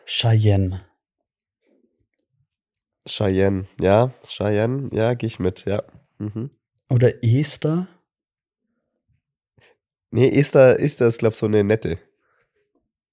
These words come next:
Speaker 2: Das
Speaker 1: Ja.
Speaker 2: ist die Esther.
Speaker 1: Ja, stimmt, die Bärbel.
Speaker 2: Die Bärbel, ja, genau.
Speaker 1: <laughs>
Speaker 2: Ja.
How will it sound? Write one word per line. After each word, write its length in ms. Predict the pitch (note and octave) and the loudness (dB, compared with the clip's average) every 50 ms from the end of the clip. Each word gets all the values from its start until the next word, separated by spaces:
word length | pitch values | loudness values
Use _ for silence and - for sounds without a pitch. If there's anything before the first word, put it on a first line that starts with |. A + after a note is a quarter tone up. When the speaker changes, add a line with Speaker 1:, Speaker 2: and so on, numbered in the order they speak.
| _ _ _ | _ _ _
Speaker 2:
Das 180 | - B2 A#2+ A#2 | 0 2 2 2
Speaker 1:
Ja. 60 | A2+ A#2 | 2 2
Speaker 2:
ist 40 | A2+ | 2
die 260 | G3 F#3 - - G#2 | 0 2 2 2 2
Esther. 460 | G2+ G2+ - - G2+ G2+ G#2 G#2+ - _ _ _ _ _ _ _ _ _ | 2 2 2 2 4 4 4 2 -2 _ _ _ _ _ _ _ _ _
Speaker 1:
Ja, 160 | A#2 A#2 C#3 | 0 0 0
stimmt, 380 | D3+ - - - A#2+ A2 G#2+ A2+ | 0 -2 -2 0 0 0 0 0
die 60 | A2+ | 0
Bärbel. 600 | A2 - G#2 G#2+ G#2+ G#2+ G#2+ A2 G#2 G2 G2+ - _ - - - - _ _ _ _ _ _ _ _ _ - | 2 4 4 4 4 4 2 2 0 -2 -4 -6 _ -20 -20 -20 -20 _ _ _ _ _ _ _ _ _ -2
Speaker 2:
Die 100 | D#3+ D#3 | -2 2
Bärbel, 460 | B2+ A#2 G#2 A#2 A#2+ G#2+ G2 G2+ A2+ - _ - | 4 6 6 8 6 6 4 0 -2 -6 _ -4
ja, 140 | G2+ G2+ - - - | -2 -2 -2 -2 -4
genau. 260 | - G2+ G2 F#2 F#2 - | -2 -2 -2 -2 -2 -4
Speaker 1:
<laughs> 60 | - - - - G3+ - - - - - | -8 -10 -10 -10 -12 -10 -12 -10 -4 -2
Speaker 2:
Ja. 160 | A2+ F#2+ | -2 -2